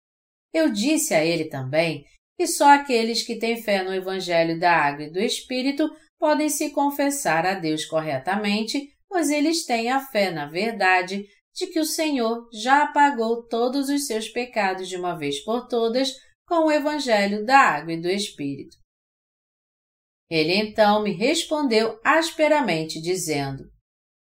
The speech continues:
"Por que o apóstolo Paulo então disse que ele era o maior entre os pecadores?"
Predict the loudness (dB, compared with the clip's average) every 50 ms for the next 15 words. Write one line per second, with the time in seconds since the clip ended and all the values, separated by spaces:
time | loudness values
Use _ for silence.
0 | _ _ _ -4 -2 -2 0 2 4 6 6 6 6 6 6 6 6 6 6 4
1 | -2 -4 -6 -6 -6 -4 2 4 6 6 6 6 4 2 -2 -6 -8 -4 -4 -2
2 | 0 0 0 2 2 2 0 0 -2 -2 -2 -2 -4 -4 -6 -4 0 0 2 2
3 | 4 4 4 6 6 4 4 2 0 0 2 4 6 8 8 8 6 4 0 -8
4 | -16 _ -4 0 0 2 0 0 -2 -6 -8 -8 -4 -4 -4 -2 0 0 -2 -2
5 | -2 -6 -6 -6 -8 -10 -12 -14 -16 -18